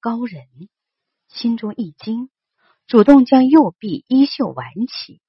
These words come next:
那道长却不近前，只是瞥了一眼，继续说：“这只是其中一股阴气行走在经脉中造成的，先生的体内还有一股阴气比这儿更重。”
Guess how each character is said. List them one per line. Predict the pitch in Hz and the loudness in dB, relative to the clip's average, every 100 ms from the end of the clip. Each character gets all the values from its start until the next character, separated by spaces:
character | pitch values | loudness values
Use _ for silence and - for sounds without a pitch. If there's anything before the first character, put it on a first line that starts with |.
| _ _ _ _ | _ _ _ _
那 | 160 147 | -16 -16
道 | 139 196 151 | -10 -12 -10
长 | 143 101 - | -14 -18 -20
却 | - 151 | -20 -18
不 | 156 | -16
近 | - 202 139 | -12 -12 -14
前， | - 139 - 160 _ _ _ _ _ _ _ _ _ _ _ | -20 _ -20 -20 _ _ _ _ _ _ _ _ _ _ _
只 | 160 | -12
是 | 151 | -10
瞥 | 175 - - 269 | -14 -18 -10 -10
了 | 208 | -8
一 | 143 - | -14 -20
眼， | 143 _ _ _ _ _ _ _ _ _ - | _ _ _ _ _ _ _ _ _ _ -14
继 | 233 | -12
续 | 175 - | -12 -16
说 | 139 160 147 156 _ _ _ _ _ _ _ _ | -18 -16 -16 -18 _ _ _ _ _ _ _ _
：“这 | _ 302 | _ 0
只 | 240 151 | 0 -4
是 | 160 220 | -6 -6
其 | - 214 | -6 -8
中 | 226 240 | -8 -6
一 | 233 | -8
股 | 170 | -8
阴 | - 247 262 | -6 -2 -2
气 | - 202 147 | -4 -12 -14
行 | - 180 | -12 -12
走 | 226 - | -12 -12
在 | 151 | -12
经 | 151 - 247 | -10 -8 -6
脉 | 277 185 | -6 -6
中 | _ 180 175 185 | _ -14 -12 -16
造 | - 165 | -18 -18
成 | - _ 131 | -20 _ _
的， | - _ _ _ _ _ | -20 _ _ _ _ _
先 | _ - 311 | _ 6 6
生 | 320 | 6
的 | 320 | 0
体 | 226 - 147 | -2 -8 -10
内 | 190 | -8
还 | 175 170 | -8 -6
有 | 165 | -8
一 | - - | -8 -12
股 | 117 | -12
阴 | 101 214 | -10 -8
气 | - - | -10 -14
比 | - - | -18 -18
这 | - | -12
儿 | 190 - | -14 -10
更 | - 302 165 _ | -4 -4 -4 _
重。” | 240 - | -14 -14